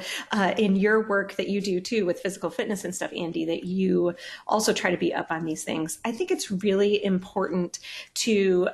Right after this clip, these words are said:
know that right now people are stocking up on, like, a lot of shelf staples. Like, I can't get rice to save my life. That's,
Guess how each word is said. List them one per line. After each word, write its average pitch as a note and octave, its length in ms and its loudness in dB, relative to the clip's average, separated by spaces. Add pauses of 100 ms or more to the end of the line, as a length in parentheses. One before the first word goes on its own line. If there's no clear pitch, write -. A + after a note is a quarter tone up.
(120)
know G3 480 6
that - 200 2
right G#3+ 200 2
now A#3+ 180 2
people C4+ 320 0
are C#4+ 60 2
stocking F#3 500 -2
up F3+ 160 -2
on, F3 140 -4
like, D#3+ 160 -4
a D#3+ 60 -4
lot E3 180 0
of E3 80 -2
shelf - 240 -2
staples. G3+ 440 -2
Like, F#3 160 -2
I A#3+ 80 2
can't C#4 220 4
get - 160 0
rice E3 340 0
to F3+ 120 -4
save F3 240 -2
my C#3 140 -2
life. D3+ 440 -4
That's, - 400 -4